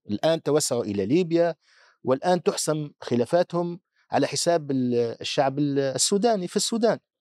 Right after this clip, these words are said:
والنقطة الأخرى انسحاب الولايات المتحدة، بمعنى سياسة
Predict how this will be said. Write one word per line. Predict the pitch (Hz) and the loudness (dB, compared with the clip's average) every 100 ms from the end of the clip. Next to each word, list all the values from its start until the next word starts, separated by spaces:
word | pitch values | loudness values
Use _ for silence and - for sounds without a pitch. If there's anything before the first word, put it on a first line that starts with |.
| _ | _
والنقطة | 113 151 240 - | 0 2 0 2
الأخرى | 214 - 208 160 151 - _ _ - | 0 0 0 0 0 -2 _ _ -2
انسحاب | 127 - - 220 214 | 0 0 2 2 2
الولايات | 185 170 156 147 | 0 2 2 2
المتحدة، | 135 123 107 - 101 - _ _ | -4 -4 -8 -10 -16 -18 _ _
بمعنى | 101 131 143 139 139 - | 0 2 4 2 2 0
سياسة | - - 151 143 | -2 2 2 0